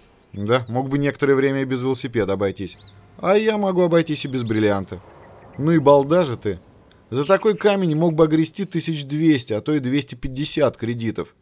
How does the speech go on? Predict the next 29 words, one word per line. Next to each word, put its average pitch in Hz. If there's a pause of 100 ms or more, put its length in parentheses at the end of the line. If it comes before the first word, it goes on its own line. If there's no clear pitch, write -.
(420)
Глит 127
даже 127
облизнулся, 127
вообразив 110
такую 123
уйму 107
денег. 98 (580)
«Кредиты 135
и 127
побольше. 117 (200)
Вот 92
это 156
я 120
уважаю. 95 (640)
Потому 175
и 220
говорю, 175
что 127
здесь 156
лафа. 120 (520)
Обычно 185
перед 185
увольнением 185
Грейдер 160
нас 160
накачивает 156
насчёт 131
хорошего 143
поведения, 143